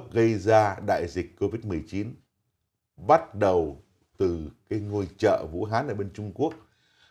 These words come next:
mà do những con vật hoang dã. Trước kia người ta sợ rằng, ờ, nó có một cái, ờ, con virus của covid mười chín nó bị sổng chuồng,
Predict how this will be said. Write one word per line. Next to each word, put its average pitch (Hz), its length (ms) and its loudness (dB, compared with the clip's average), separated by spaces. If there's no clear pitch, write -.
mà 90 120 -2
do 113 300 8
những 110 200 0
con 110 160 -2
vật 85 140 -2
hoang 95 200 -6
dã. 90 260 -6
Trước 185 180 2
kia 131 140 4
người 107 140 2
ta 120 80 2
sợ 104 420 6
rằng, 98 180 4
ờ, 87 160 0
nó 101 120 2
có 123 280 6
một 123 340 2
cái, 104 380 6
ờ, 110 100 6
con 113 160 2
virus 120 420 6
của 85 160 -2
covid 107 340 -2
mười 85 220 0
chín 117 360 -2
nó 139 100 -4
bị 101 220 -4
sổng 90 440 0
chuồng, 90 300 8